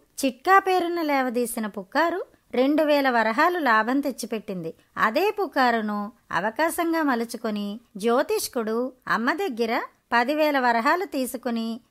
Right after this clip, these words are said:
తాయెత్తును అంటకట్టాడు. మీ పుకారే లేకపోతే పదివేల వరహాలు నష్టం వచ్చేది కాదు," అంటూ తండ్రిని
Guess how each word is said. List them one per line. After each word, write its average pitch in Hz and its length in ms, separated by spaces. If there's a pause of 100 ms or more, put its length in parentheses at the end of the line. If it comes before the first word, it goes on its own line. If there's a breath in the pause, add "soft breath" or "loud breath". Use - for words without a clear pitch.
(120)
తాయెత్తును 302 600
అంటకట్టాడు. 247 760 (280)
మీ 269 160
పుకారే 302 580
లేకపోతే 277 720 (260)
పదివేల 330 480
వరహాలు 277 640 (240)
నష్టం 226 400
వచ్చేది 294 420
కాదు," 208 400 (180)
అంటూ 240 460
తండ్రిని 311 840